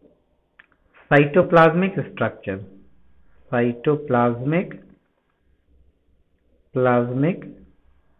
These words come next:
स्ट्रक्चर,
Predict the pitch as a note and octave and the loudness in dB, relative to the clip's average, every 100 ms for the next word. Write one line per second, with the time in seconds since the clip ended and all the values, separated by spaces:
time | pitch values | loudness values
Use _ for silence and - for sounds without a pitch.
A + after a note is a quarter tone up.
0 | _ _ _ _ _ _ _ _ _ _ | _ _ _ _ _ _ _ _ _ _
1 | - _ _ _ _ _ _ _ _ _ | -20 _ _ _ _ _ _ _ _ _
2 | _ C3 B2+ - D3 D3 - C3+ A#2 A#2 | _ -4 -4 -4 -2 -2 -2 0 0 -2
3 | - | -10